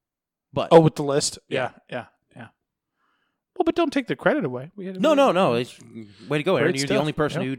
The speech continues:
Speaker 1: who, who, who
Speaker 2: Who
Speaker 1: responded
Speaker 2: responded.
Speaker 1: with
Speaker 2: That's
Speaker 1: topics
Speaker 2: true.
Speaker 1: to talk about, so.
Speaker 2: Yeah. Well, because, because the thread is, uh,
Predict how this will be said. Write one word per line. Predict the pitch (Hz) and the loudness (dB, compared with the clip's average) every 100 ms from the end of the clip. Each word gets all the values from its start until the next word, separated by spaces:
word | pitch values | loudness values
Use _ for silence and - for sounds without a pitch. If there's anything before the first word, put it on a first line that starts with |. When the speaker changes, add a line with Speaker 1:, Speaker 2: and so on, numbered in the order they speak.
| - | -10
Speaker 1:
who, | |
who, | 120 123 113 107 104 | -10 -10 -12 -16 -14
who | 117 | -10
Speaker 2:
Who | |
Speaker 1:
responded | 110 143 | -4 -2
Speaker 2:
responded. | 135 123 170 185 123 | 0 0 -2 -4 -4
Speaker 1:
with | |
Speaker 2:
That's | 131 127 | -2 -2
Speaker 1:
topics | - 170 | -2 -6
Speaker 2:
true. | - | -8
Speaker 1:
to | 95 | -10
talk | 92 - | -10 -10
about, | 90 71 | -12 -12
so. | - 73 - _ - | -12 -14 -16 _ -6
Speaker 2:
Yeah. | 131 135 - _ _ _ _ _ _ _ _ _ _ _ _ - | -4 -4 -8 _ _ _ _ _ _ _ _ _ _ _ _ -14
Well, | 120 | -8
because, | 120 131 110 - | -4 -4 -4 -8
because | 123 120 117 | -6 -6 -8
the | |
thread | - 123 120 | -10 -4 -2
is, | 117 110 | -4 -4
uh, | 123 113 | -8 -8